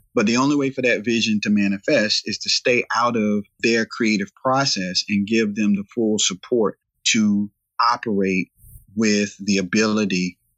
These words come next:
to grow and scale their own products that they are creating or their shows. They must shape them, and I will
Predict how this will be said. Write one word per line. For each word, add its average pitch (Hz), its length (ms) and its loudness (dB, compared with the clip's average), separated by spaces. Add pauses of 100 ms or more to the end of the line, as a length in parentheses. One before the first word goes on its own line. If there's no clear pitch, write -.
to 98 240 2
grow 104 560 0
and 95 120 -8
scale 98 720 -2 (160)
their 101 320 0
own 101 240 2
products - 560 -2
that - 140 -2
they 98 140 2
are 90 140 -2
creating 92 640 -2
or 90 120 -2
their 90 160 -2
shows. 87 560 0
They 117 160 4
must 110 240 2
shape - 400 0
them, 90 260 -2 (400)
and 101 240 2
I 104 260 0
will 95 540 0